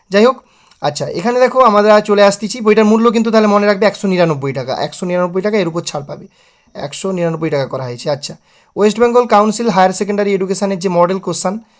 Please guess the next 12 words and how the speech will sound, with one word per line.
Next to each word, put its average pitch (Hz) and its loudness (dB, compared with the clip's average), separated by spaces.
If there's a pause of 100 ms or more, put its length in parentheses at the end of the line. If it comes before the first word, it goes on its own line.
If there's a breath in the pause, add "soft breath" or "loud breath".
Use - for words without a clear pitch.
(160 soft breath)
সেটা - -2
প্রোভাইড 175 0
করা 170 0
হয়েছে, 165 -2
তোমরা 156 -2
দেখতে 139 -6
পাচ্ছ। 139 -6 (200)
চল্লিশ 185 -2
নম্বরে 180 0
তোমাদের 170 -4
এক্সাম 151 -4
হবে। 151 -6